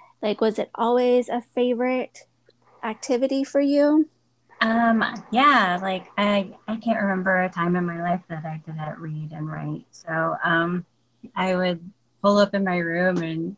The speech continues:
Speaker 2: write little stories, and I would, you know, read for hours, and I still sometimes read for <laughs> hours and hours at a time. So it's definitely a love that has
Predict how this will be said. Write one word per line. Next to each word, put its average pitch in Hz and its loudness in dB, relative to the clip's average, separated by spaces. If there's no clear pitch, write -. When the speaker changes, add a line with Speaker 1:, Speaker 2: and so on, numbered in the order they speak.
Speaker 2:
write 160 -2
little 160 -8
stories, 262 -2
and 175 -2
I 165 -6
would, 160 -6
you 170 -4
know, 151 -4
read 202 0
for 175 -2
hours, 165 -2
and - -10
I 170 0
still 170 -2
sometimes 165 -8
read 165 -8
for - -12
<laughs> - -4
hours 220 0
and 254 4
hours 285 2
at 294 0
a 233 2
time. 220 0
So 208 0
it's 233 -2
definitely 202 -2
a 175 -2
love 170 -2
that 175 -4
has 165 -8